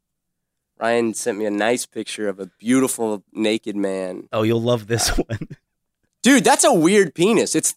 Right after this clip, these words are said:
Speaker 1: it's thin. <laughs> Oh, dude, what's his tattoo? Dude, I love, he has the Chinese tattoos down his back. Dude, that guy is, it's, it looks like he's just sniffing his ass, not even eating. He's like, <sighs> "Oh, yeah." <laughs>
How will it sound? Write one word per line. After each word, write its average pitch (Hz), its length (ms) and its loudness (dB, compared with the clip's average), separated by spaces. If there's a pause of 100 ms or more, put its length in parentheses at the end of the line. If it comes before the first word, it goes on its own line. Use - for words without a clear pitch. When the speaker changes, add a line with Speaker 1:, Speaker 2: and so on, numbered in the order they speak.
(100)
Speaker 1:
it's 160 240 0
thin. - 520 0 (720)
<laughs> - 100 -20 (2000)
Oh, 185 220 4
dude, 165 240 4
what's 185 160 4
his 392 120 2
tattoo? 165 640 0 (720)
Dude, 220 160 6
I 214 80 8
love, 208 240 4
he 214 60 6
has 220 120 4
the 220 80 4
Chinese 185 480 4
tattoos 131 460 0
down 107 200 2
his 101 120 -4
back. 78 340 -6 (640)
Dude, 139 120 0
that 139 120 4
guy 165 120 4
is, 127 280 0
it's, 110 320 -4 (200)
it 156 60 0
looks 190 160 4
like 311 80 2
he's 302 140 4
just 247 220 2
sniffing 160 380 2
his 113 140 0
ass, 95 340 -2
not 135 140 2
even 160 140 0
eating. 139 180 0
He's 120 140 0
like, - 100 -4
<sighs> - 800 -4
"Oh, 359 360 0
yeah." 320 300 2
<laughs> 415 40 0